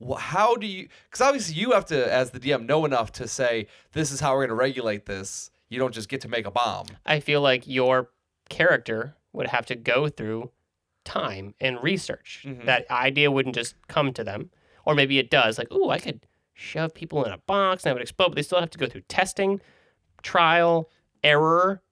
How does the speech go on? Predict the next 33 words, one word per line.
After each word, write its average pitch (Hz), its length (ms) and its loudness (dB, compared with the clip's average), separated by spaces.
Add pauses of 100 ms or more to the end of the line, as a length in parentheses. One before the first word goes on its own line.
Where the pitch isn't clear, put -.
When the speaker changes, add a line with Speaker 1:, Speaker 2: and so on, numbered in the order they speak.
Speaker 2:
failure. 180 800 2
Speaker 1:
Like 107 160 -4
Doc 113 240 -2
Speaker 2:
How - 120 0
Speaker 1:
Brown 208 160 6
Speaker 2:
many 214 120 4
Speaker 1:
making - 60 -4
Speaker 2:
people, 190 180 0
Speaker 1:
the - 80 -2
flux 131 320 -4
capacitor. 180 460 -8
Speaker 2:
how 143 60 2
many 143 120 4
people 165 160 0
die 147 640 0 (240)
in - 100 2
the 135 80 2
process? - 640 -2 (320)
So - 140 -2
that 170 140 4
could 240 100 -2
be 226 80 2
an 180 60 4
entire 170 380 0
story 151 320 0
in 131 60 0
itself. - 520 -2 (100)
Speaker 1:
Yeah. 139 200 -6
Speaker 2:
Like, 135 100 -4
my 131 160 4
character 139 280 -2
story 123 260 -4
is, 117 120 -10